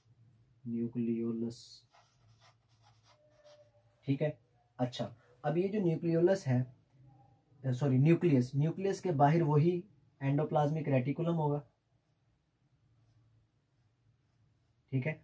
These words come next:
और ये जो endoplasmic reticulum है ये हमारे पास कौन सी type का है, रफ endoplasmic reticulum, ठीक है, ये हमारे पास होगा आरईआर,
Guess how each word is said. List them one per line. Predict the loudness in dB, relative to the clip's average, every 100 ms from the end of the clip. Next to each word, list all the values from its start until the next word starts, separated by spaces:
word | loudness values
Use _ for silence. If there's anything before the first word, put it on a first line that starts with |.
| _ _
और | -2 0
ये |
जो | 0 -2
endoplasmic | 0 2 2 2 0
reticulum | -2 -2 -2 -2 -2
है | 2 2 2
ये | 0 2
हमारे | 2 2
पास | 0 -4
कौन | -4 -4
सी | -4
type | -2 -2 -2
का | -2
है, | -4 -4 -12 _ _ _ -16
रफ | 0 2 2 0 -2
endoplasmic | 0 0 0 2 2 0 -2
reticulum, | -6 -10 -14 -14 -16 -20 -20 -10
ठीक | -6 -4
है, | -2
ये | 0 2
हमारे | 2 0
पास | -2 -2
होगा | 0 0 -2 -8 -20 _ _ _ _ -8
आरईआर, | -2 0 0 -2 -2 2 2 0 -4 -10 -10